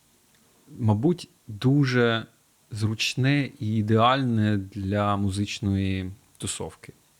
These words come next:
як мені здається особисто. І пов'язано це з тим, що Харків, він не такий великий, як Київ, але при цьому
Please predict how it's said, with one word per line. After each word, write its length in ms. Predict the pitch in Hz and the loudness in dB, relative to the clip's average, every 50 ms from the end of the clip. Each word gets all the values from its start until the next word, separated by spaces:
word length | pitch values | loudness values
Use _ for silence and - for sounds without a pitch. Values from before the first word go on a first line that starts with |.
| _ _ _ _ - _ _ _ _ _ _ | _ _ _ _ -20 _ _ _ _ _ _
як 340 | - - 104 95 90 - - _ _ _ _ _ _ - | -2 0 0 0 0 -2 -12 _ _ _ _ _ _ 0
мені 300 | 107 107 104 101 98 92 | 4 4 6 6 4 2
здається 600 | 92 95 92 92 90 85 78 - - - - 131 - _ _ _ _ - - - - - - - - - _ - | -2 -6 -10 -10 -8 -10 -10 -12 -14 -18 -18 -20 -20 _ _ _ _ -20 -20 -20 -20 -20 -20 -20 -20 -20 _ -14
особисто. 600 | 113 - - 95 90 92 90 - - - 107 113 _ _ - - - - - - _ _ _ _ _ _ _ _ _ _ _ _ - | -12 -10 -10 -8 -8 -10 -10 -12 -12 -18 -18 -20 _ _ -20 -20 -20 -20 -20 -20 _ _ _ _ _ _ _ _ _ _ _ _ -2
І 640 | 117 104 101 101 104 101 101 101 104 104 101 101 98 98 101 101 107 101 - | 0 2 2 4 4 4 4 4 4 2 2 2 2 0 -2 -4 -6 -6 -2
пов'язано 420 | 113 110 123 135 127 127 127 117 | 2 4 4 4 4 4 0 -2
це 120 | 110 - 104 | -2 -4 -10
з 60 | - | -10
тим, 200 | - - 160 180 | -4 -2 -2 -2
що 180 | - - - 101 | -2 -4 -8 -4
Харків, 380 | - 160 180 185 - 143 127 - - - | 0 0 -2 0 -2 -8 -8 -8 -6 -2
він 320 | 113 117 120 117 113 110 - - _ _ _ - - - - - 85 | 0 2 2 2 2 0 -4 -12 _ _ _ -20 -20 -20 -20 -20 -14
не 300 | 85 107 123 113 117 110 | -6 0 4 4 4 4
такий 300 | - 113 - - 143 131 | 2 -2 -6 -2 -2 0
великий, 680 | 110 107 113 113 113 135 131 - - 107 98 95 92 | 2 4 4 6 6 4 4 2 0 -4 -2 -2 -2
як 200 | 92 90 - _ | -4 -6 -6 _
Київ, 560 | - - 90 85 85 101 156 - - - - _ _ _ _ _ _ _ _ _ _ _ _ _ _ _ _ _ _ _ _ _ _ _ _ _ _ _ | -12 -10 -8 -6 -4 -6 -6 -8 -10 -20 -20 _ _ _ _ _ _ _ _ _ _ _ _ _ _ _ _ _ _ _ _ _ _ _ _ _ _ _
але 360 | - 110 104 101 101 107 113 117 | 0 2 2 4 4 4 2 2
при 180 | - - 110 | 0 -4 -12
цьому 600 | - - - 120 120 131 139 131 113 107 101 - | -10 -4 -2 0 0 2 2 2 2 0 0 -2